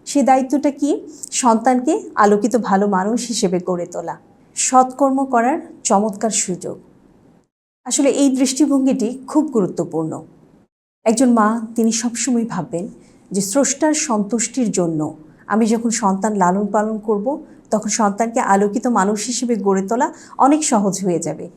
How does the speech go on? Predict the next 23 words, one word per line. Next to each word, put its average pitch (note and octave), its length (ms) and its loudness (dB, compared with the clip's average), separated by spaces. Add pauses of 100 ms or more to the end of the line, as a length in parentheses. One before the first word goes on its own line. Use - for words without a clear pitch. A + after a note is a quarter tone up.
(160)
সেই A3+ 260 2
সাথে G#3+ 360 -4 (380)
সমাজের F#3+ 580 0
জন্য, D#3+ 360 -6 (180)
দেশের G#3+ 380 2
জন্য F3 240 -4 (380)
একটি A3+ 220 -2
বড় G#3 340 4
মাপের C4 340 2
সৎকর্ম G3+ 600 -2
করার G3+ 280 -2
সুযোগ A#3 460 0
আমরা D#3 240 -2
পাব। C#3 340 -8 (360)
আর A#3+ 120 2
এইভাবেই B3+ 400 4
তো D4+ 100 -2
আমরা F3+ 200 0
স্রষ্টার F3+ 360 -4
সন্তুষ্টি E3 560 -6
অর্জন D#3 300 -6
করতে D#3+ 300 -12
পারব। - 280 -12